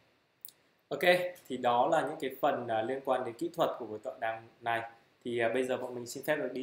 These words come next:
vào phần chính là phần nội dung luôn. Ok, thì, à, trước hết bọn mình xin phép được nói qua về phần nội dung tổng quát của buổi tọa đàm ngày hôm nay.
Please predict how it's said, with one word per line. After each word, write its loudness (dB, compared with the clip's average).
vào 0
phần -8
chính 0
là -4
phần -4
nội -10
dung -10
luôn. 2
Ok, -2
thì, 4
à, 6
trước 2
hết 4
bọn 0
mình 0
xin -2
phép 6
được 4
nói 2
qua 10
về 2
phần 0
nội 2
dung -2
tổng 2
quát 2
của -10
buổi 0
tọa 0
đàm 4
ngày 0
hôm -6
nay. 6